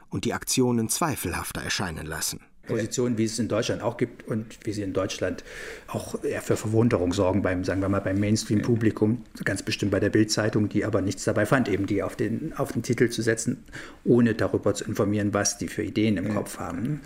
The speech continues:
Speaker 2: Die haben halt gegen den bösen Putin rebelliert und, und gut, das reichte.
Speaker 1: Und das gilt nicht nur für Bild. Beim Russland-Bashing herrscht Konformität. Einer der Gründer der Aktionsgruppe erläutert deren Prinzipien.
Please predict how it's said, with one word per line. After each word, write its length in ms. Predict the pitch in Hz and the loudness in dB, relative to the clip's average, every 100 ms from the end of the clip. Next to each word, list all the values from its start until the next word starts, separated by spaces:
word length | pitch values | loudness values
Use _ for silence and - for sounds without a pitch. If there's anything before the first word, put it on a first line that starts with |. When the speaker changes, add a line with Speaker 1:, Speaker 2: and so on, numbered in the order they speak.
| - - - - | -14 -16 -12 -4
Speaker 2:
Die 60 | |
haben 80 | 92 | -2
halt 140 | 92 | -2
gegen 180 | - 90 | -2 -2
den 140 | 95 92 | -2 -2
bösen 240 | 101 98 | -2 -2
Putin 600 | - 117 120 107 107 123 - | 0 0 2 2 2 -2 -6
rebelliert 540 | 113 - 98 101 107 - | -6 -2 -2 0 -2 -4
und, 360 | 98 92 - - | -6 -6 -8 -2
und 180 | 110 101 | -2 0
gut, 320 | 90 - - | -2 -6 -10
das 180 | - - | -8 -6
reichte. 380 | - - - - - - - _ | -6 -6 -8 -8 -8 -12 -18 _
Speaker 1:
Und 200 | - 127 | -4 0
das 140 | 160 - | 0 4
gilt 200 | 175 - | 2 4
nicht 240 | 185 - | 0 2
nur 100 | 135 | 0
für 180 | - 131 | 4 4
Bild. 520 | 170 120 87 - - | 4 4 2 -6 -8
Beim 200 | 85 82 | -8 -4
Russland-Bashing 840 | 90 127 135 123 110 120 - 139 | 0 0 2 0 0 0 2 2
herrscht 340 | 120 127 123 - | 2 0 -2 -2
Konformität. 920 | 123 95 104 113 - 131 - - - - - - - - - - - - - | -2 -2 0 0 0 -2 -2 -12 -18 -20 -20 -20 -20 -20 -20 -20 -20 -16 -2
Einer 240 | 165 196 | 2 2
der 140 | 190 190 | 4 2
Gründer 380 | 165 185 120 101 | 6 4 4 2
der 120 | 110 | -2
Aktionsgruppe 760 | - - 135 131 - 131 147 | -2 2 2 2 0 -2 0
erläutert 720 | 131 127 120 101 - 120 - | 0 2 4 2 -2 -4 -2
deren 220 | 123 107 110 | -2 -2 -2
Prinzipien. 640 | 165 156 - - - 50 | 0 0 0 -2 -6 -10